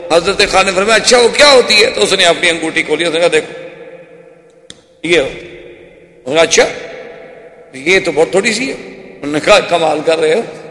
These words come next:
اس کو تو زبان لگ جائے تو بس دندہ بھر جائے، تم کہہ رہے ہو تھوڑی سی ہے۔" انہوں نے کہا، "اچھا اس کو اس میں ڈالو۔" انہوں نے کہا، "کیا کر رہے ہو؟" انہوں نے کہا، "ڈالو تو صحیح۔ بسم اللہ الذی لا یضر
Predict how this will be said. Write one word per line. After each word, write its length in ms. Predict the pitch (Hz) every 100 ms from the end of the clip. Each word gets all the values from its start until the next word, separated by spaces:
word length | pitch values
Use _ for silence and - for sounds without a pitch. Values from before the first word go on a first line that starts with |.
| -
اس 160 | 175
کو 140 | - 247
تو 100 | 254
زبان 340 | 233 254 294
لگ 240 | 285 269 269
جائے 160 | 269
تو 80 | 254
بس 180 | 247 247
دندہ 180 | 240 233
بھر 220 | 226 220
جائے، 160 | 220 220
تم 160 | 220
کہہ 100 | 208
رہے 100 | 196
ہو 40 | 196
تھوڑی 260 | 214 160
سی 180 | 151 160
ہے۔" 40 | 156
انہوں 420 | - - - 196
نے 100 | 208
کہا، 120 | 196
"اچھا 180 | 190 190
اس 140 | 180
کو 60 | 190
اس 100 | 170
میں 80 | 160
ڈالو۔" 220 | 151 147
انہوں 560 | - - - - -
نے 80 | 147
کہا، 80 | 196
"کیا 180 | 208 294
کر 160 | 330
رہے 80 | 311
ہو؟" 60 | 208
انہوں 140 | 156
نے 60 | 185
کہا، 80 | 262
"ڈالو 280 | 202 269 330
تو 140 | 269
صحیح۔ 160 | 226 277 - - - - 147 - - -
بسم 160 | 135 147
اللہ 220 | 175 180
الذی 600 | 185 180 190 190 190 196
لا 220 | 196 196
یضر 180 | 190 185